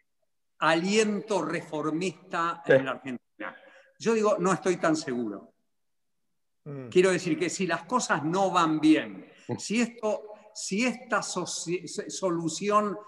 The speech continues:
Speaker 1: Alberto Guzmán, digamos así, queda bloqueada, yo creo que va a empezar a haber un discurso reformista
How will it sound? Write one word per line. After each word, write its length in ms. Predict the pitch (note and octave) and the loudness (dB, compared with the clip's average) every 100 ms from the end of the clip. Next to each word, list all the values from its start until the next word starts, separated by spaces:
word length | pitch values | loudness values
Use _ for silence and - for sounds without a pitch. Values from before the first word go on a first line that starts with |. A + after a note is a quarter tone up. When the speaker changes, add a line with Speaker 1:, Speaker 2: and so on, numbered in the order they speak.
| - - | -20 -4
Speaker 1:
Alberto 840 | E3 D#3+ D#3+ D#3+ G3+ G3 - G3 E3+ | 0 2 0 2 0 0 -6 -6 -6
Guzmán, 800 | C#3+ D#3+ B2 C#3 D#3+ D3+ B2+ A#2+ | -2 -2 -2 0 0 2 -2 -4
digamos 480 | B2 B2+ C3 B2+ C3+ | -4 -4 -6 -6 -10
así, 600 | - C#3+ A#2 G#2 - _ - | -8 -4 -4 -4 -14 _ 0
queda 360 | A3 G#3+ G3 | 4 6 6
bloqueada, 840 | D3+ D#3 C#3 - E3+ G3 F#3+ C3+ - - - - | 4 2 2 -2 -2 0 -2 -4 -8 -20 -20 -8
yo 180 | D#3+ | -6
creo 280 | D#3+ F#3 F#3+ | -2 -2 -2
que 200 | D#3+ F3 | -4 -6
va 260 | D#3 C3+ F#3 | -6 0 2
a 60 | |
empezar 560 | F#3+ F3 E3+ D#3 F3+ E3+ | 2 -2 -4 -4 -2 0
a 60 | D#3+ | 0
haber 360 | D3+ E3+ F3 F3+ | 2 0 -2 -2
un 180 | E3 | 0
discurso 600 | D3+ D3+ - F#3+ F3 F#3 | 2 0 -4 -6 -2 -2
reformista 840 | D#3 D3+ - D3 D3 F#3+ - G3 F#3 | -2 -2 -2 -4 -4 -6 -2 -2 -2